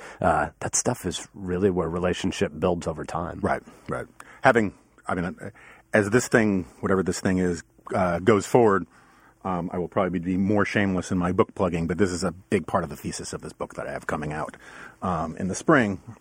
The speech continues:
Speaker 2: Um,
Speaker 1: You're writing a book? I didn't know.
Speaker 2: Uh, I know. Um, th-, that's why, again, uh, if this were a video podcast thing,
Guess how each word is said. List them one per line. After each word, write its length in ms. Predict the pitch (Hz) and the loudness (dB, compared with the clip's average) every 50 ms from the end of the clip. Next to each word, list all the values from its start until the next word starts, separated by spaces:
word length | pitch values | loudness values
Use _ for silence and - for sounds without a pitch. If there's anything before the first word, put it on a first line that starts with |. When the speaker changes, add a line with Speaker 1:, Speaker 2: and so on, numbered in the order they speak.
| - - | 0 2
Speaker 2:
Um, 400 | 104 101 95 98 95 95 92 90 | 4 4 4 4 2 2 2 4
Speaker 1:
You're 100 | 110 127 | 4 6
writing 280 | 139 156 165 175 143 98 | 6 6 4 4 4 2
a 40 | 80 | 2
book? 460 | 71 85 95 123 160 - - - - - - - - - - | 2 2 2 2 2 -2 -6 -12 -12 -16 -20 -18 -18 -4 0
I 100 | 117 117 | 0 2
didn't 300 | 113 139 139 131 107 98 | 4 4 4 4 4 4
know. 260 | 117 127 147 - 139 | 2 2 2 0 2
Speaker 2:
Uh, 300 | 175 180 180 175 151 123 | 4 4 6 6 4 2
I 240 | 107 - - 127 139 | 0 0 2 2 4
know. 240 | 127 117 104 117 117 - - - - - - | 4 4 4 2 0 -2 -6 -12 -10 0 4
Um, 300 | 123 123 120 113 117 113 | 6 6 6 6 6 4
th-, 100 | 143 170 165 | 4 4 6
that's 200 | 143 151 - - | 6 4 6 8
why, 220 | 156 147 139 131 | 8 8 8 6
again, 580 | 131 117 113 135 135 127 117 104 95 92 110 - _ - | 4 4 6 6 6 6 4 2 -2 -6 -14 -16 _ -2
uh, 200 | 104 104 98 101 104 | 0 0 0 0 -2
if 120 | 110 - | -4 2
this 180 | - 117 104 - | 2 2 2 6
were 140 | 113 104 101 | 4 4 6
a 40 | 98 | 6
video 300 | 117 123 120 113 107 104 | 6 6 8 6 6 6
podcast 520 | 87 - 101 101 95 - 107 98 90 - | 6 6 4 4 4 4 0 0 0 2
thing, 340 | - 104 95 92 92 85 | 0 0 2 2 0 -2